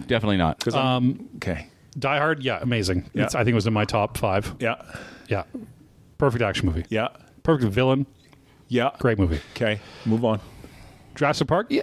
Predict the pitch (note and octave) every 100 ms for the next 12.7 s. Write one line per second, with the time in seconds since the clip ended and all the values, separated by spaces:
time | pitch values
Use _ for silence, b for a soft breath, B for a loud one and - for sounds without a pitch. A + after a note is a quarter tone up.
0 | - F3 F#3+ G#3+ - - - B B B
1 | - - F3+ - G3 - A#3+ A3 - D3
2 | F3 E3 E3+ F3+ E3+ - E3+ F3 - C3+
3 | C3+ C#3 D3 D#3 D#3 C#3 C#3+ B2+ B2 G3
4 | A#3 B2 G2 - C3 D3+ B2+ B2+ C#3+ C3
5 | E3 D#3 C3 C#3 B2 D3 A#2+ G#2+ C3 F3+
6 | G#3+ E3+ D3 C3+ B2 A#2 G2+ - B2 B2
7 | C#3 C#3+ A#2 G2 - G#2+ F2+ G#2+ B2 A#2+
8 | B2+ B2 A#2+ A#2 A#2+ A#2 A#2+ A#2+ E3+ A3
9 | - B2 G2 - A#2 C#3 G3 G#3 E3+ C#3+
10 | A#2+ G2+ A#2+ A2+ D2+ C2 - B B B
11 | B B - C#3 F3+ E3 D3+ C#3+ A2+ A2
12 | G#2 G#2 G2+ A2+ A#2 A2 G2+